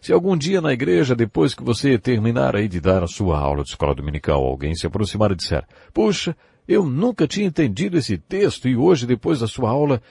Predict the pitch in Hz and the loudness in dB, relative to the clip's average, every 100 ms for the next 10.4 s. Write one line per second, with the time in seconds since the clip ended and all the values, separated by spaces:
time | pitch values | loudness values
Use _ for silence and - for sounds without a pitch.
0 | - - 190 151 143 196 - 170 101 113 | -12 -6 -4 -4 -2 -2 0 -2 -2 -2
1 | 165 175 131 110 87 69 131 180 98 - | 0 0 0 0 0 0 -2 -2 -6 -10
2 | _ _ _ _ _ _ _ - 67 69 | _ _ _ _ _ _ _ -2 0 2
3 | 147 - _ _ _ _ _ - 76 - | 2 0 _ _ _ _ _ -8 -6 -2
4 | 80 65 69 - 87 71 78 - 69 62 | -2 0 -2 -2 -4 -4 -4 -2 -4 -4
5 | 76 82 - 69 69 82 82 69 64 64 | -4 -4 -6 -8 -4 -2 0 -2 -4 -6
6 | - 180 233 139 _ _ _ _ - 175 | -2 -2 -2 -8 _ _ _ _ -10 -2
7 | 202 180 - 113 147 117 107 95 71 69 | 0 0 0 0 2 2 2 2 2 0
8 | 65 85 - 131 135 113 92 120 95 87 | 2 0 2 2 2 0 0 0 0 -2
9 | 101 101 - 104 - 135 98 80 78 67 | -2 -2 -2 -6 0 0 2 0 -2 -2
10 | 69 69 65 60 | 0 0 0 -4